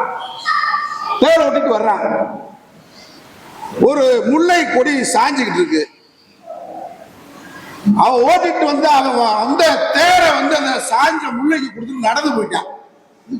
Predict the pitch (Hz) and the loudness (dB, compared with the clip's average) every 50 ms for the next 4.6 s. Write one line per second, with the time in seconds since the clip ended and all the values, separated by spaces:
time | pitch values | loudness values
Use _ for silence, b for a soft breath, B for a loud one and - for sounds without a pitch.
0 | - 226 - 214 233 - - - - - - - _ _ _ _ _ _ 180 202 | -2 -2 0 0 0 -2 -2 -6 -10 -12 -14 -18 _ _ _ _ _ _ 0 0
1 | 233 226 220 196 165 165 156 - - - - - - - - - - - 113 113 | 2 2 0 0 0 -2 -4 -4 -6 -8 -8 -10 -10 -10 -12 -14 -18 -20 -20 -20
2 | 107 - - - - - - - - - - - - - - - - - - - | -20 -20 -20 -20 -20 -20 -20 -20 -20 -20 -20 -20 -20 -20 -20 -20 -20 -20 -20 -2
3 | - - 208 - 226 220 220 226 226 233 - 330 320 - 240 269 277 269 269 262 | 0 0 2 2 2 0 0 0 0 0 0 0 -2 0 0 -2 0 0 -2 -2
4 | 240 226 220 226 - 233 226 226 220 220 233 | 0 0 -2 0 0 0 0 0 0 0 0